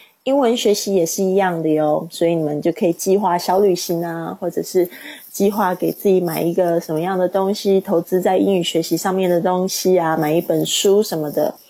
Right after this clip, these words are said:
这个就可以鼓励你继续学习下去了。演唱会，concert，写在这里。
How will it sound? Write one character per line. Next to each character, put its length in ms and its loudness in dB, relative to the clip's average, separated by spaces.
这 100 -2
个 100 0
就 160 0
可 180 -2
以 140 4
鼓 260 -2
励 200 4
你 240 -4
继 140 0
续 200 0
学 220 0
习 220 -4
下 260 -2
去 300 -2
了。 280 -2
演 260 -2
唱 340 -6
会， 680 -2
concert， 720 -6
写 220 -4
在 100 0
这 180 0
里。 440 2